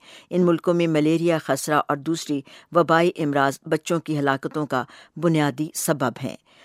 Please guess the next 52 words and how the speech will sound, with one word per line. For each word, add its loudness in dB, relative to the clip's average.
عالمی 2
ادارہ 4
صحت -2
نے -2
یہ 0
بھی -2
کہا -2
ہے 0
کہ -4
جنس 0
کے 0
لحاظ 0
سے -2
بھی -2
حیران 4
کن 0
نتائج 2
سامنے -2
آئے 0
ہیں 0
اور 2
لمبی 2
عمر -2
پانے -2
والوں 0
میں 0
خواتین 2
کی -6
تعداد 0
مردوں -2
کے -6
مقابلے -4
میں -6
زیادہ -2
ہے۔ -4
اور 2
رپورٹ 0
میں 0
یہ 2
بھی 0
بتایا 2
گیا 0
ہے 0
کہ -4
ایک -2
ایسے -2
وقت -4
میں -2
جبکہ -4
دنیا -4
بھر -4
میں -4